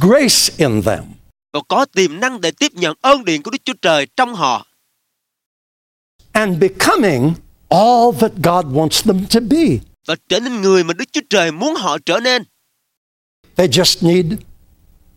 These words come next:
Speaker 1: information.
Speaker 2: Họ chỉ cần thông tin.
Speaker 1: You see, faith is not a problem
Speaker 2: Quý vị nhìn thấy đức tin không phải là vấn đề ở đây.
Speaker 1: if we have information.
Speaker 2: Nếu chúng ta có thông tin.
Speaker 1: And the purpose of these studies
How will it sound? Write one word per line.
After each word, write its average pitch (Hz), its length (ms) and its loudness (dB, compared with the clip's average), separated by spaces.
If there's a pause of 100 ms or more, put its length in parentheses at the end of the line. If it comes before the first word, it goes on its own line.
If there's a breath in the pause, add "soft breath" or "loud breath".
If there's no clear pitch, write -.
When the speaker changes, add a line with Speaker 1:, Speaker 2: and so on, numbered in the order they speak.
Speaker 1:
information. 175 680 0 (260)
Speaker 2:
Họ 147 180 -4 (100)
chỉ 196 120 -6
cần 147 300 -2 (180)
thông 196 240 -6
tin. 180 200 -2 (1500)
Speaker 1:
You 175 100 4
see, 202 300 2 (280)
faith 262 240 2 (200)
is 170 240 0
not 147 160 2
a 113 60 -2
problem 95 460 -4 (220)
Speaker 2:
Quý 262 120 -6
vị 202 120 0
nhìn 156 200 -4
thấy 226 140 -6
đức 285 200 -6
tin 240 200 -4
không 240 180 -6
phải 147 220 -4
là 156 160 -2
vấn 160 300 -6
đề 160 160 0
ở 120 120 -8
đây. 185 200 -4 (240)
Speaker 1:
if 170 100 2 (100)
we 160 180 4
have 156 280 -2 (220)
information. 131 760 0 (200)
Speaker 2:
Nếu 196 160 -2 (100)
chúng 233 160 -4
ta 202 260 0
có 190 200 2
thông 156 240 -8
tin. 143 220 -4
Speaker 1:
And 196 200 0
the 185 60 2
purpose 180 640 0
of 117 80 -4
these 151 140 0 (160)
studies 127 600 0